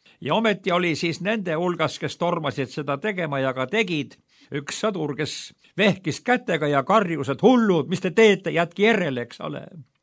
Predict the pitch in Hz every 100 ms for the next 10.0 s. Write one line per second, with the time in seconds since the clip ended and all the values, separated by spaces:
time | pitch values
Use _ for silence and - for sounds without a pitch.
0 | _ _ 190 190 196 202 214 160 - 156
1 | 123 113 104 98 98 95 - 117 _ _
2 | - 135 131 160 160 156 123 127 131 175
3 | 190 139 165 147 170 208 170 - 135 151
4 | 139 123 - 151 147 143 143 - 123 123
5 | 123 _ _ - 123 151 156 143 - 135
6 | 170 160 139 131 113 120 143 165 - 135
7 | 131 131 131 123 196 196 151 135 135 110
8 | 156 135 - 220 180 151 - 170 240 156
9 | - 135 220 208 151 - 156 156 131 127